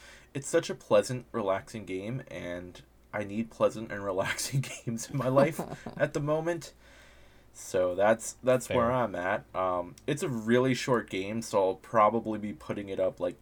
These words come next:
Speaker 1: intermittently in between all the other games that I have done and I'm already doing. Chrono Trigger is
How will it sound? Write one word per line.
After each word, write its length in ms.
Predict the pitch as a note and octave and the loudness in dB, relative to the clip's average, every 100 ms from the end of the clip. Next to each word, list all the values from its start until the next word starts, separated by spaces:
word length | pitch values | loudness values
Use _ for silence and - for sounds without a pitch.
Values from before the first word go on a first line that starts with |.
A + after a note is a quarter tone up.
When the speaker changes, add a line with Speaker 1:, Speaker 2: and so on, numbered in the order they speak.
| G2+ | -14
Speaker 1:
intermittently 1040 | F#2+ - F2 F2+ G2 G2 - G2+ G2 G2 - _ - | -12 -12 -10 -10 -10 -12 -12 -10 -10 -12 -14 _ -10
in 120 | G#2 | -8
between 500 | F#2+ - G#2+ G#2+ G#2 | -8 -6 -4 -2 -2
all 220 | - G2+ | 0 0
the 100 | G2 | 2
other 160 | G2 G2 | 2 2
games 380 | F2+ F#2 F#2+ - | -4 -10 -10 -8
that 100 | F2+ | -6
I 80 | |
have 400 | F2 - F#2 F2+ | -8 -4 -4 -4
done 320 | - F#2 F#2 D2+ | -4 -4 -6 -10
and 120 | F2 | -12
I'm 80 | - | -6
already 420 | F#2 F#2 F#2 F2 - | -4 -2 -4 -10 -10
doing. 440 | A2 A2+ A2+ A#2 A#2+ - - - - _ _ | -2 0 0 -4 -8 -14 -20 -20 -20 _ _
Chrono 280 | - C3+ D3+ | 4 6 6
Trigger 380 | C3+ D3 C3 A2 | 2 -2 0 -2
is 140 | G#2 | -2